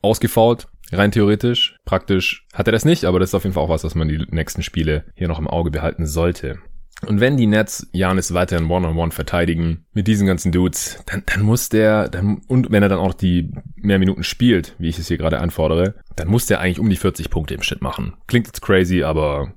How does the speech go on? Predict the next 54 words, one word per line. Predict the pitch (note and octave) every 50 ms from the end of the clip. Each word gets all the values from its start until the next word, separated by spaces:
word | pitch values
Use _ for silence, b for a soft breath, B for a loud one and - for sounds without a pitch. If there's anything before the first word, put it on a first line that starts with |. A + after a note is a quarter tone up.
| - -
ganz | - E2+ E2 -
ehrlich, | - E2 D#2 D#2 - -
der | D#2+
hat | D2+ E2
jetzt | D#2+ -
schon | - E2
vierunddreißig | - - F2+ E2 D#2 D2+ D2+ D2+ - -
gemacht | - D#2 D#2 D2 -
in | - D#2+
fünfunddreißig | - F2 D#2+ - E2 D#2 D#2+ D#2 D2 - -
Minuten. | E2 D#2 D#2+ E2 - - D#2 D2+ D#2 - - _ _
Wenn | D#2 E2 D#2+
das | F#2+ G2 -
noch | - F#2 E2+ -
konsequenter | - - G2+ G2 F2+ F2 E2 - - F#2+ F#2 F2+ F2 F2 -
attackiert | - F2 - E2 D#2+ - - F#2 D#2
und | - D2
ausgenutzt | D2+ E2+ E2 - - D#2+ D#2+ D2 - - - E2
wird, | E2 D#2+ D#2 - - - _ -
dann | E2 D#2
muss | D#2+ D#2+ - -
der | C2+ C2
um |
die | - -
vierzig | - - B1+ - - -
machen. | - - - - - - _ _ _
Bei | - - D2 C#2+ - - - - - _
sehr | _ F2+ F#2 F2
guter | D#2+ E2 - D2+
Effizienz, | B1+ - D2+ - - - E2 D2+ D2 C#2+ - - - - - - _
wie | - E2 D#2+ D#2
er | D2+
es | D2+ -
jetzt | - C#2+ -
auch | - C2 - -
im | -
ersten | - D2 - - D2+
Spiel | - - D#2+
schon | - - D2+
hatte. | D#2+ D2+ - D#2 D#2 D#2 D#2 - - -
Ja, | - C3 D#3 D3+
hundertzehn | A#2+ C3+ C3 G#2 - - A2 G2+
Offensivrating. | F#2 E2 - D#2+ D#2+ - - D2+ C#2 D2+ D#2 F2
Ich | F2+
glaub, | - G#2 -
da | - F2+ D#2+
ist | D#2 - -
dann | D#2+ D2
auch | D#2 D2
noch | C#2+ D2
ein | C#2
bisschen | B1+ D#2 - - C#2+
mehr | D2 D2 D#2
drin, | D#2 D#2 D2+ D2+ C#2+